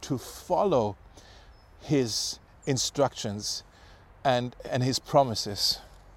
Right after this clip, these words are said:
Otherwise, he's saying, if you just hear it and you don't do anything about it, you're foolish. "Whoever hears these words of mine and does not follow them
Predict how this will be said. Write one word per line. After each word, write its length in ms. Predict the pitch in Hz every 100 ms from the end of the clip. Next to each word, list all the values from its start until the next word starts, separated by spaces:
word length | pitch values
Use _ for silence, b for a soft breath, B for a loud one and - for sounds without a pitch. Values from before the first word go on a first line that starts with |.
| - - B B B B -
Otherwise, 540 | 196 196 123 117 110
he's 140 | 131 120
saying, 260 | 135 131
if 260 | 135 127 113
you 60 | 127
just 260 | 269 -
hear 280 | - 202 226
it 100 | 135
and 80 | 127
you 60 |
don't 200 | 147 156
do 140 | 143 185
anything 280 | 151 127 131
about 260 | 120 151
it, 120 | 147 -
you're 140 | 151
foolish. 720 | 160 - 226 233 131 - - - B B
"Whoever 320 | B 170 147 131
hears 380 | 143 233 254
these 220 | 170 165 127
words 260 | 143 127
of 80 | 127
mine 260 | 131 135 139
and 100 | 117
does 240 | 160 -
not 160 | 156 135
follow 320 | - 170 147
them 240 | 120 120